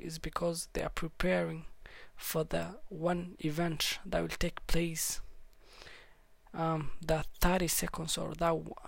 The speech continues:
that one minute or that one hour that they're gonna perform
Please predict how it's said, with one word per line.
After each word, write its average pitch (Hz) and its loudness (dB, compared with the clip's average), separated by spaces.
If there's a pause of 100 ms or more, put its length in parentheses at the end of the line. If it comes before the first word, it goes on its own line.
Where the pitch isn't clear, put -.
that 165 0
one 165 0
minute 165 0
or 160 -2 (880)
that 165 2
one 170 2
hour 160 4 (480)
that 156 -6
they're 170 2
gonna 175 0
perform 165 2